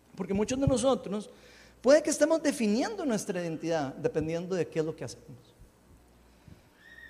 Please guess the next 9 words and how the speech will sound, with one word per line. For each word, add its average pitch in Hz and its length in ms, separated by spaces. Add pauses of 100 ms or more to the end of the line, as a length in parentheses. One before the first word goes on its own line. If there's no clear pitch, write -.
(320)
Dependiendo 160 520
de 196 80
elogios. 151 640 (840)
Dependiendo 160 480
de 254 60
lo 247 100
que 214 100
alguien 208 300
dijo 233 340